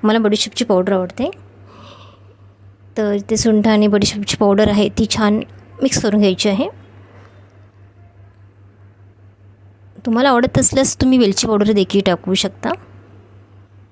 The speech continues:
आणि इथे पहा मी आहे ना बारीक रवा घेतलेला आहे, एक तीन ते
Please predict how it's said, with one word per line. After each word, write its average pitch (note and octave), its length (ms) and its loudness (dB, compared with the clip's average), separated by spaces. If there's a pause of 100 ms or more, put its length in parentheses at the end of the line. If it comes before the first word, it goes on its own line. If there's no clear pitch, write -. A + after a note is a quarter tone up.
(2000)
आणि G#3+ 280 -10
इथे A3+ 220 -6
पहा G3+ 260 -6
मी A3+ 180 2
आहे A3 200 4
ना A3+ 140 2
बारीक G3+ 320 2
रवा G3 200 2
घेतलेला F#3+ 420 -2
आहे, F#3+ 260 -2 (920)
एक A3+ 200 -10
तीन G3+ 160 0
ते A3 280 2